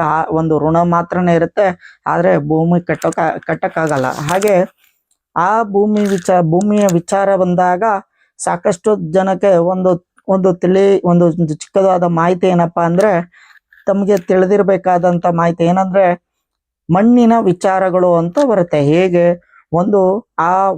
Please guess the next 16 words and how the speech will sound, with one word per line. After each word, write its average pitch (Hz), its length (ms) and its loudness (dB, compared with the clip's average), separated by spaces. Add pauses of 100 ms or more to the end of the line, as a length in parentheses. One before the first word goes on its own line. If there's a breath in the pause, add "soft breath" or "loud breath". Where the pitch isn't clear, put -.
ಒಂದು 180 160 2 (360)
ಮಣ್ಣು 185 280 0 (140)
ಅಂದ್ರೆ 185 240 2 (600 soft breath)
ಈ 165 100 4 (260)
ತ-, 175 180 2 (160)
ಒಂದು 175 160 2 (120)
ಯಾವುದೇ 170 280 2
ಒಂದು 180 140 0 (100)
ಭೂಮಿಯನ್ನ 185 520 0
ನಾವು 165 120 -2 (100)
ಕೊಂಡ್ಕೊಳಕ್ 175 500 -2
ಹೋಗ್ತಾ 170 320 -4
ಇದೀವಿ, 185 260 2 (480 soft breath)
ಆ - 20 -2 (200)
ಒಂದು 160 180 -2 (120)
ಭೂಮಿ 190 300 -2